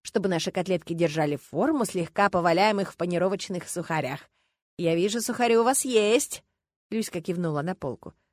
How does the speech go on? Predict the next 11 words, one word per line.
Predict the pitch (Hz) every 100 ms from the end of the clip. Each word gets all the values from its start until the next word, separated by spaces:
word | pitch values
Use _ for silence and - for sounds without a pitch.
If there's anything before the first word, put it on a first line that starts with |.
| _
«Твоя | 220 233 226
мама | 233 240 226 196
неплохая | 233 233 226 220
кулинарка, | 240 226 247 240 -
сразу | - 220 214 202
видно». | 175 160 143 _ _ _ _ _ _ _ _ _ -
Рыбные | 254 220 240
котлеты | 240 226 285 311
она | 226 226
не | 233
делает. | 190 175 160 156